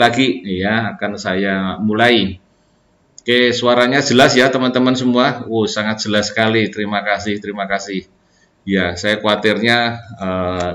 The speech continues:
kurang jelas. Karena di tempat yang lain ada yang mengatakan suara saya, eh,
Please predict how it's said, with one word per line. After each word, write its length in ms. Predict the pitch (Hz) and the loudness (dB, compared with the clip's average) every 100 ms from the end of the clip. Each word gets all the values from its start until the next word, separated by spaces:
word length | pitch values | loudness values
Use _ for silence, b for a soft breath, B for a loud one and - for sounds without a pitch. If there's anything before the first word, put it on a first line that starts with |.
| - | -2
kurang 240 | 117 120 120 | 0 0 2
jelas. 400 | 110 117 - - - _ _ _ _ | 4 4 4 -6 -16 _ _ _ _
Karena 240 | 98 107 | -4 -2
di 160 | 107 101 | -2 -2
tempat 320 | 101 101 98 | 0 0 2
yang 240 | 107 104 | 0 2
lain 480 | 104 113 135 147 135 | 4 4 4 2 -2
ada 240 | - 120 117 | -4 0 2
yang 160 | 117 | 2
mengatakan 400 | 113 110 110 123 | 0 0 0 -2
suara 400 | 120 120 107 104 | -2 -2 0 0
saya, 560 | 104 107 117 123 127 123 | 0 2 4 4 2 -2
eh, 240 | 101 104 | -2 -4